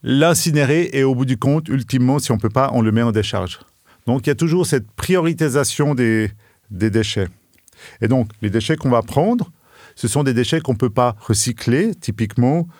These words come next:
Ce sont des, des solvants, des huiles usées, hein, mais aussi les résidus du recyclage du, du plastique qui peuvent être utilisés et valorisés dans notre, euh, cimenterie. Et dès lors,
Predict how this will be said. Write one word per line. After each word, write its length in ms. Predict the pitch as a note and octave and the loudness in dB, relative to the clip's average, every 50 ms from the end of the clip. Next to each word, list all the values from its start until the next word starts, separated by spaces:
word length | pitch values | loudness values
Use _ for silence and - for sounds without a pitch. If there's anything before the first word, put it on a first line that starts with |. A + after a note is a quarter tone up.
| - _ - | -20 _ -6
Ce 100 | - A2 | -4 -4
sont 320 | G#2 - - A#2 A#2+ B2 | -2 0 0 0 2 2
des, 340 | A#2 G#2 G#2+ G#2+ G#2 G2+ G2+ G2+ - - _ - | 2 2 2 2 2 0 -2 -6 -10 -14 _ -8
des 60 | G2+ | -4
solvants, 500 | - - B2+ B2 A2 A#2 C#3 D3 D#3 D3+ | 0 0 0 2 2 2 2 2 2 2
des 140 | A#2+ A#2 G2+ | 0 0 0
huiles 440 | F2 G2+ A#2+ A#2+ A#2 A2+ A2 G#2 G2 - | 0 0 0 0 0 2 0 0 0 0
usées, 640 | - A2 G2 F2+ G#2+ A2+ B2 C3+ D3 D#3+ E3 D3 A2+ - - - - - - - _ - | -2 -2 0 0 2 2 2 2 2 0 0 -2 -4 -8 -14 -20 -20 -20 -20 -14 _ -2
hein, 180 | G2 G#2 A#2+ B2+ | 0 0 2 2
mais 140 | B2+ B2+ | 2 4
aussi 560 | C3 C#3+ D3+ D#3 - - - - F3+ G3+ A3 G3+ - _ _ _ _ _ _ _ _ - | 4 4 4 2 0 0 0 0 2 2 0 -2 -4 _ _ _ _ _ _ _ _ -2
les 120 | A2+ A#2 | 0 2
résidus 580 | G#2 C#3 D3 C3 D#3 C#3+ C3 D3 E3 F#3 F#3+ F3 F3+ - - | 2 2 2 0 -2 -2 0 0 0 0 0 -2 -4 -4 -2
du 80 | A#2 | 0
recyclage 540 | B2+ C3+ D#3 D3+ - D#3 - - D3 C#3+ B2+ | 2 2 2 0 -2 -2 0 0 2 2 2
du, 220 | G2+ B2 A#2+ A#2 A2 | 0 0 0 0 0
du 100 | G#2+ G#2 | -2 -2
plastique 640 | - A#2+ A2+ G#2+ - - G#3+ A#3 A#3 - - - _ | 0 0 0 0 0 -2 -2 -2 -2 -8 -16 -20 _
qui 140 | - C#3 B2 | -6 -4 -2
peuvent 340 | G#2+ - C#3+ D#3+ E3+ D3 - - - _ - | 0 0 0 0 0 -2 -6 -14 -10 _ -2
être 200 | A#2+ A#2+ - - | -2 -2 -2 -4
utilisés 380 | C3+ - C#3 C3+ C3 A2+ C#3 | -4 -2 -2 -2 0 0 0
et 60 | D#3 C3+ | 0 2
valorisés 560 | G#2 A#2+ B2+ B2+ B2 A#2+ B2 G#2+ A#2+ C3+ B2+ | 2 2 2 2 2 2 2 2 0 0 0
dans 160 | A2+ A#2+ A2+ | 0 0 2
notre, 400 | A2+ A#2 A2+ A2+ A2 - - A2 | 2 2 0 0 -2 -2 0 2
euh, 220 | G#2+ G#2 G2+ G2+ G2+ | 2 2 2 0 -2
cimenterie. 640 | - - - G#2+ G#2+ G#2 G2+ - - F2+ E2 - _ _ _ _ _ - - - _ _ - | -4 -2 0 0 0 0 -2 -4 -8 -10 -12 -12 _ _ _ _ _ -20 -20 -20 _ _ -4
Et 80 | G#2+ | -2
dès 220 | A2 F#2+ D3 D#3+ E3+ | 0 2 2 2 4
lors, 440 | F3 E3+ D#3+ D3 B2+ G#2+ G#2 - | 4 4 4 4 2 2 0 -4